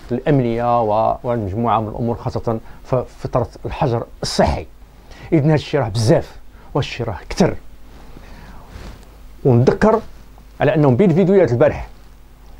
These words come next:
اللي شفناهم، شفنا كذلك واحد الفيديو كيوثق وجود وكيل جلالة الملك في سطافيت،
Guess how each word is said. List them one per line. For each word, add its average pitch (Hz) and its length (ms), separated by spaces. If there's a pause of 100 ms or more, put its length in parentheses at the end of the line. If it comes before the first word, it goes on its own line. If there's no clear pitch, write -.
(120)
اللي 160 360 (120)
شفناهم، 156 480 (380)
شفنا - 340
كذلك 196 460
واحد 117 120
الفيديو 180 260
كيوثق 175 500 (640)
وجود 139 480 (680)
وكيل 185 280
جلالة 143 320
الملك 131 400 (760)
في - 120
سطافيت، 165 520